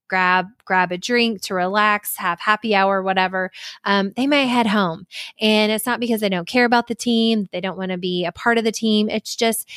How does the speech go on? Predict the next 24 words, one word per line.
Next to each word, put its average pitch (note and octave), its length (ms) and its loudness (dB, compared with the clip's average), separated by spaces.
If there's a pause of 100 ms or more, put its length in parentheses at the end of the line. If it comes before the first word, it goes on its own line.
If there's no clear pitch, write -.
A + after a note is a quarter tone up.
(180)
they B3 220 4
have A#3+ 580 2
a G#3 80 -6
certain G#3+ 380 -4
amount G3 260 0
of F#3+ 80 -4
energy G#3 480 -2
for G#3+ 160 0
the F#3+ 160 0
day F#3+ 420 2
and G#3 140 -2
they G#3 140 0
are F3+ 200 -2
very G#3 640 2
aware F#3 480 0
of F3+ 80 -4
how - 180 -2
much F#3+ 220 0
energy F#3 440 0
that F3+ 200 0
they F3 140 0
have. G#3 420 2 (340)
And G#3+ 240 2
so G3+ 520 4